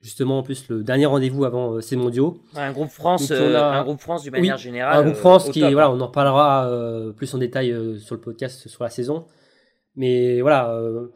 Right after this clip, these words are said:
Speaker 1: un groupe France, euh, haut niveau et un Martin qui a retrouvé des couleurs, euh, par rapport à la saison précédente.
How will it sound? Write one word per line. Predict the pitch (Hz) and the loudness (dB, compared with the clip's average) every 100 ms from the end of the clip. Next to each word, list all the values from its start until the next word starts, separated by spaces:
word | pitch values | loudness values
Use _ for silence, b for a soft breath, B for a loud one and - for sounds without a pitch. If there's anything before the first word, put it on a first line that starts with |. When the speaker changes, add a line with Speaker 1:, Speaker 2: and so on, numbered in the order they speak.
| _ | _
Speaker 1:
un | 127 | -10
groupe | 127 135 | -8 -6
France, | - 151 151 139 | -2 -2 -2 -2
euh, | 127 | 2
haut | 131 | 2
niveau | 151 147 170 196 202 - b b | 0 2 6 6 4 -4 b b
et | 135 127 | -4 -2
un | |
Martin | 135 139 170 165 151 | 0 0 0 0 0
qui | - 135 | 0 0
a | 127 123 | 2 2
retrouvé | 139 143 160 160 | 2 0 2 2
des | 143 | 0
couleurs, | - 170 185 151 | 2 6 6 6
euh, | 131 | 2
par | 131 135 | 0 -2
rapport | 131 139 127 | 0 0 2
à | |
la | 123 120 | 0 -2
saison | - 135 135 | -2 -2 0
précédente. | 147 139 143 190 - | 0 2 4 4 2